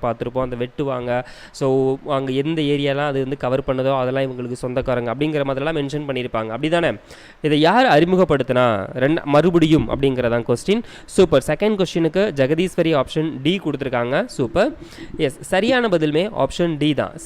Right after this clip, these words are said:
சமுத்திரகுப்தர் தான். So, அலகாபாத் தூண் கல்வெட்டு சமுத்திரகுப்தர். So, கவி, கவி பேரரசு, கவிஞானி அப்படின்னு சொல்லுவாங்கல்ல, தன்னை வந்து ஒரு கவி ராஜா அப்படிங்கிற மாதிரி அழைச்சிக்கிட்டாரு. வீணையில வந்து, அஹ், தன்னுடைய காயின்ல வந்து வீணை வாசிச்ச மாதிரிலாம் போட்டிருப்பார் அப்படின்லாம் பார்த்துருப்போம்.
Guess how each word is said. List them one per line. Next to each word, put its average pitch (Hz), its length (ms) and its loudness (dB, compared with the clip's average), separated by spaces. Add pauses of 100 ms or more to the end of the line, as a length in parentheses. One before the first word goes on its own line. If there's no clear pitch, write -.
(100)
சமுத்திரகுப்தர் 196 720 0
தான். 113 220 0 (140)
So, 123 260 0
அலகாபாத் 147 480 2
தூண் 143 160 -2
கல்வெட்டு 143 560 -2
சமுத்திரகுப்தர். 147 800 -2 (220)
So, 151 180 -2
கவி, 165 540 2
கவி 160 200 0
பேரரசு, 151 500 0
கவிஞானி 160 520 0
அப்படின்னு 147 240 -2
சொல்லுவாங்கல்ல, 139 540 0
தன்னை 143 220 -4
வந்து 143 220 0
ஒரு 127 340 0
கவி 165 240 -2
ராஜா 147 500 0
அப்படிங்கிற 135 300 -2
மாதிரி 135 240 -2
அழைச்சிக்கிட்டாரு. 123 840 -2
வீணையில 143 440 -2
வந்து, 120 460 -2 (260)
அஹ், 120 120 -2
தன்னுடைய 135 340 -2
காயின்ல 151 320 -2
வந்து 135 220 -4
வீணை 143 300 -2
வாசிச்ச 131 320 -6
மாதிரிலாம் 131 340 -4
போட்டிருப்பார் 127 340 -4
அப்படின்லாம் 123 300 -6
பார்த்துருப்போம். 110 420 -6